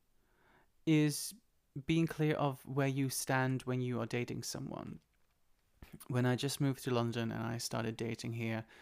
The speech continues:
I've had it before when I met someone and we had a lovely time and I enjoyed it. Maybe they enjoyed it as well. And then I just felt like,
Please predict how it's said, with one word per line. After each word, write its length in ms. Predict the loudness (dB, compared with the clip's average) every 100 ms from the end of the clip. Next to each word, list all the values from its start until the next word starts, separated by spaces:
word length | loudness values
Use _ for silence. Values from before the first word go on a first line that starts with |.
| -20 -20 -20 -20 _ _ _ _ _ -18 0
I've 280 | 4 4 2
had 220 | 0 2
it 100 | 2
before 320 | 0 2 4
when 500 | 4 4 4 2 0 -6 -20 _ _ _ _ _ _
I 80 | 4
met 160 | 4 2
someone 640 | 2 4 4 4 0 -2
and 540 | -2 0 2 0 -2 -4
we 60 | -4
had 120 | 0
a 40 |
lovely 300 | 2 2 0
time 560 | -2 0 2 2 0 -4 -10 -20 -20 -2
and 540 | 0 2 2 0 -2 -10 _ _ _
I 120 | 2 2
enjoyed 400 | 2 2 2 2
it. 200 | 0 -4 _ _ _ _ _ 2
Maybe 380 | 2 4 2
they 240 | 0 2 2
enjoyed 300 | 2 2 2
it 80 | 0
as 120 | 2
well. 420 | 4 4 0 -4 -12 -20 -20 -16 -2
And 540 | 2 4 4 2 0 -4 -14 -20 -20 _ _ -2
then 200 | 2 2
I 100 | 2
just 260 | 0 -4 -10 -20
felt 420 | 0 2 2 2
like, 380 | -2 -2 -4